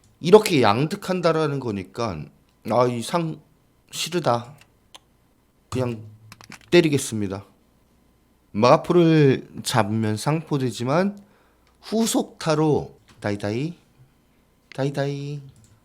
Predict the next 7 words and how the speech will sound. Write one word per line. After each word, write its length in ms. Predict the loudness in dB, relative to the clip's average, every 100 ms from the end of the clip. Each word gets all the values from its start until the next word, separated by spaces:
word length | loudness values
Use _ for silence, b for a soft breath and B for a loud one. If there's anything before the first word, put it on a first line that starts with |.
| -10
준비돼 360 | -6 -4 -2
있죠. 280 | -4 -4 -10 -10 b b b _ -4
그러면 260 | -2 0
이제는 360 | 0 -2 -4 -2
양득할 640 | -2 -4 -8 -8 -10 -8
기물이 300 | -8 -8 -8
없지. 540 | -10 -12 -14 -10 -10